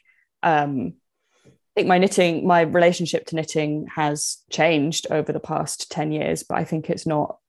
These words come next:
entirely to do with my job. I think it's more to do with more general shifts in life. And it's actually, knitting has been a real constant. It's quite amazing how much, you know, I had to take a break from it at the beginning of last year 'cause I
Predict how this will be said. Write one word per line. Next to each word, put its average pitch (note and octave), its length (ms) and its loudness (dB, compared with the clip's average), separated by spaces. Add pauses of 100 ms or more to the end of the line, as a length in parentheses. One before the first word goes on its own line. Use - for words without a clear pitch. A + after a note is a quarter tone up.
(120)
entirely D3+ 480 2
to - 120 -12
do D3 140 0
with - 160 -4
my D#3 100 -2
job. D3 300 2
I D#3+ 80 -4
think D3+ 220 -10
it's - 140 -10
more D3+ 160 -2
to - 100 -14
do D3+ 120 -2
with D#3 220 -4 (100)
more D#3+ 160 -6
general D#3 600 -2 (240)
shifts - 420 -2
in D3+ 280 4
life. D#3+ 400 4
And - 140 6
it's - 140 2
actually, E3+ 300 4
knitting F#3+ 260 6
has F3+ 140 2
been E3+ 140 2
a D#3 60 -2
real D#3 280 4
constant. E3+ 680 -2 (240)
It's - 80 -10
quite - 220 2
amazing E3 500 2
how D#3 180 -8
much, - 280 -6
you G3 100 0
know, E3 100 4
I E3 60 4
had F3+ 160 -2
to - 60 -10
take F3+ 200 -2
a E3+ 40 0
break - 280 -2
from D#3 180 -6
it - 100 -6
at - 60 -10
the D3+ 60 -10
beginning D3+ 320 -2
of D3 100 -4
last D3+ 300 0
year D3+ 160 -2
'cause - 180 -18
I D3+ 240 -2